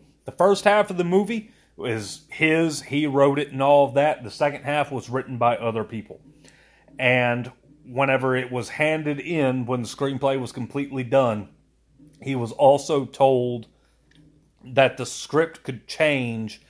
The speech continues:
at any time based solely upon the director's discretion.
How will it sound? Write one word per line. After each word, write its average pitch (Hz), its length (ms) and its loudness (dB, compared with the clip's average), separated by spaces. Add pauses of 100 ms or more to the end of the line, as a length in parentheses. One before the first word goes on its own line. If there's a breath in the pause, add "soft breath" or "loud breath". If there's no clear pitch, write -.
(260 soft breath)
at 123 280 -2
any 160 300 0
time 123 640 2 (640)
based 139 500 -2
solely 156 460 2
upon 139 440 0
the 127 100 -4
director's 120 680 -4
discretion. 107 580 -8